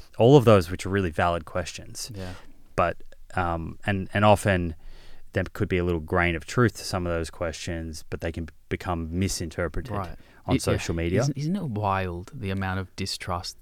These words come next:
Speaker 2: that's, like, developed
Speaker 1: Hmm.
Speaker 2: in relation to, you know, an expert, a lipidologist, compared to the amount of trust that we put into a fucking,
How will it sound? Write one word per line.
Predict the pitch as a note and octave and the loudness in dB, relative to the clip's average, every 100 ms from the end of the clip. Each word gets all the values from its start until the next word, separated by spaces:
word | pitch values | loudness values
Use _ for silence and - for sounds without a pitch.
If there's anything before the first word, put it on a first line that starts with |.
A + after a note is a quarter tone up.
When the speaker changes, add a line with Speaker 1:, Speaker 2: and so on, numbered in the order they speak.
| - | -10
Speaker 2:
that's, | F#2 - - - | -8 -8 -10 -8
like, | F#2+ | -8
developed | - F2+ F2 E2+ - - - | -6 -6 -6 -8 -14 -16 -8
Speaker 1:
Hmm. | F#2 D#2+ D#2 - - - - - | -6 -6 -10 -18 -20 -20 -20 -8
Speaker 2:
in | G2+ F#2 | -4 -2
relation | F#2+ F#2 F#2+ F#2+ | 0 0 -2 -4
to, | - F2+ F2 F2 - - G3 | -4 -4 -4 -6 -12 -18 -14
you | - F2+ | -10 -8
know, | |
an | F2 | -4
expert, | F2+ - - F2 | -6 -6 -4 -2
a | |
lipidologist, | F2+ - - E2+ E2+ E2+ - - - - - - - - - | -2 -4 -6 -6 -6 -8 -10 -20 -20 -20 -18 -16 -18 -20 -8
compared | - F#2 F#2+ F#2+ | -2 2 2 0
to | F#2+ F2+ | -2 -2
the | F#2+ | -2
amount | F2+ F2+ | -2 -2
of | F2+ | -4
trust | - - B2+ G#2 - - | -6 2 4 4 0 -6
that | G2 | -4
we | G2 | -2
put | - F#2+ | -2 -2
into | F#2 - F#2 | -4 -6 -4
a | F2+ F2 F#2+ | -4 -6 -8
fucking, | - - F#2+ F2+ F2 A2+ | -14 -14 -10 -10 -10 -14